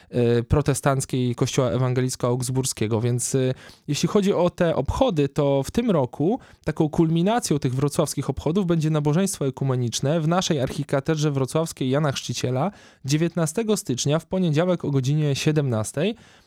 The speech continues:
Wtedy ksiądz arcybiskup Józef Kupny zaprosił, e, funkcjonujących we Wrocławiu, żyjących i posługujących duszpastersko duchownych i biskupów różnych wyznań. I będą właśnie grekokatolicy, będą ewangelicy z Kościoła Ewangelicko-Augsburskiego,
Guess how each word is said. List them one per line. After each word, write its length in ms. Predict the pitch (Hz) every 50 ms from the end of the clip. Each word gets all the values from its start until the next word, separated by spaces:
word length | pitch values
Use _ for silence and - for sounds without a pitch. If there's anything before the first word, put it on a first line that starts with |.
| _ _ - 139
Wtedy 280 | - - 214 208 190 185
ksiądz 260 | - - 175 156 -
arcybiskup 580 | - 143 - - 147 160 165 - - 139 - 165
Józef 260 | 170 156 151 - -
Kupny 440 | - 131 123 - 170 185 214 247 - - - - - - -
zaprosił, 760 | 127 151 165 165 - 214 214 202 - - 202 196 196 196 - - 160 160 160 156 156 151 151 151 151 151
e, 40 | 147
funkcjonujących 760 | - - 185 170 - - 170 156 151 165 190 196 - 175 143
we 80 | 147 151
Wrocławiu, 500 | 160 160 - - 165 156 151 143 135 120
żyjących 540 | 127 123 127 147 175 185 - 180 151 -
i 40 | 143
posługujących 680 | - 139 135 - 139 135 135 127 143 165 170 - 147 131
duszpastersko 760 | 135 139 - - 139 - - - 190 - - - 214 208 208 - - - - -
duchownych 500 | 147 175 185 - 262 247 254 240 220 -
i 100 | 196 180
biskupów 500 | 160 170 - - - 185 - 180 160 -
różnych 340 | 165 170 156 156 160 147 135
wyznań. 380 | 135 127 101 117 90 90 95 101
I 300 | 123 143 160 170 170 156
będą 360 | 156 175 180 170 151 151 135
właśnie 360 | 127 120 110 - - 107 101
grekokatolicy, 880 | 123 151 180 - 202 175 220 208 - 226 208 226 208 - - 202 185 160
będą 400 | 151 147 143 131 131 123 123 -
ewangelicy 720 | 117 131 131 120 123 135 170 196 226 208 - - 196 175
z 80 | - -
Kościoła 400 | 180 160 - - 185 175 170 160
Ewangelicko-Augsburskiego, 1400 | 165 170 170 160 165 170 175 170 - - 175 165 165 160 147 151 151 165 160 - - - 170 160 156 151 156